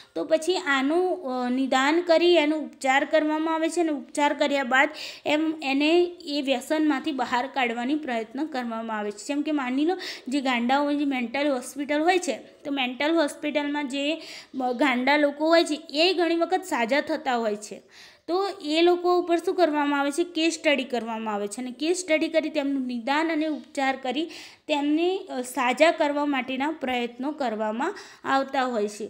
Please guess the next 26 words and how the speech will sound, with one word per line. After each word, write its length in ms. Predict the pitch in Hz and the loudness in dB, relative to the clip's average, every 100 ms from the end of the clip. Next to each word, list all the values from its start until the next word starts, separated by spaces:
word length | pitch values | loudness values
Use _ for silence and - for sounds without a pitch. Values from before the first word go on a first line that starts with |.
| - - _ | -12 -20 _
તો 80 | 320 | -8
સામાજિક 680 | 311 285 262 262 285 349 359 | -4 -4 -2 -2 0 0 4
અને 160 | 349 | 4
વાસ્તવિક 640 | 339 294 294 302 311 330 320 | 4 2 0 0 2 2 -2
પરિસ્થિતિની 680 | 269 269 285 254 285 294 | -4 -4 -8 -8 -6 -4
અહીંયા 280 | 262 233 254 | -4 -2 -2
આપણને 460 | 269 240 254 269 349 | -2 -4 -4 -2 -2
જાણકારી 600 | 254 226 220 220 262 294 | -2 -2 -2 -2 -2 0
મળે 280 | 302 302 311 | 0 0 0
છે 180 | 381 392 - - | -2 -4 -14 -8
અને 200 | 302 339 | 0 2
ચિકિત્સા 640 | 349 294 - 349 - 359 359 | 2 -2 0 0 0 4 4
ક્ષેત્રમાં 600 | 359 320 285 269 277 285 | 2 -6 -6 -4 -2 -2
તેનો 260 | 269 262 | -4 -4
સૌથી 360 | 269 277 240 330 | -4 -4 -4 -2
વધુ 260 | 320 226 247 | -2 -4 -8
ઉપયોગ 300 | 220 233 226 | -8 -8 -8
થાય 280 | - 226 | -6 -4
છે. 140 | 214 214 | -4 -6
જેમ 220 | 254 254 | -6 -6
કે 100 | 269 | -6
મેં 180 | 277 262 | -6 -6
તમને 220 | 262 269 | -6 -6
કહ્યું 300 | 277 302 440 | -4 -2 0
ને 80 | 339 | 0
મેન્ટલ, 480 | 277 247 247 285 | 0 -2 -4 -6